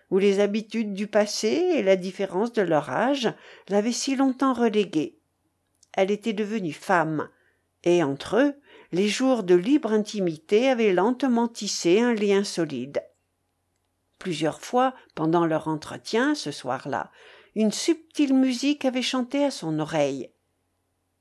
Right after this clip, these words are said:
Si tu voulais, elle t'aimerait. » Il avait fait taire la voix tentante. Désormais, Thérèse était un des bons partis de la ville.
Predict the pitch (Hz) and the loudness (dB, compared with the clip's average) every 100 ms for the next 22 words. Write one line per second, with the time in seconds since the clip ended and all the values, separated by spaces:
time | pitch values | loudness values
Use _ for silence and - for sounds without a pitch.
0 | _ - - 151 - 147 147 139 156 233 | _ -14 -10 -8 -6 -6 -4 0 2 4
1 | 262 196 147 135 143 - - 180 240 277 | 2 2 0 -2 -4 -8 0 2 4 2
2 | 170 170 190 _ _ _ _ _ _ _ | 2 2 0 _ _ _ _ _ _ _
3 | _ _ _ _ _ _ 269 277 285 302 | _ _ _ _ _ _ 0 6 6 6
4 | 294 269 - 269 220 202 170 170 170 131 | 2 -2 4 2 4 2 4 0 0 -10
5 | - - - _ - _ _ _ _ _ | -8 -10 -10 _ -20 _ _ _ _ _
6 | _ _ - 185 226 160 123 147 202 285 | _ _ -10 -2 0 0 -4 -2 2 2
7 | 196 _ - _ - 220 190 214 262 262 | 0 _ -20 _ 0 0 2 2 2 -2
8 | 247 226 226 214 196 143 202 277 220 - | -4 -2 0 0 -2 0 -2 -2 -4 -6
9 | 226 247 269 170 - 165 151 | -8 -2 0 0 -2 -8 -8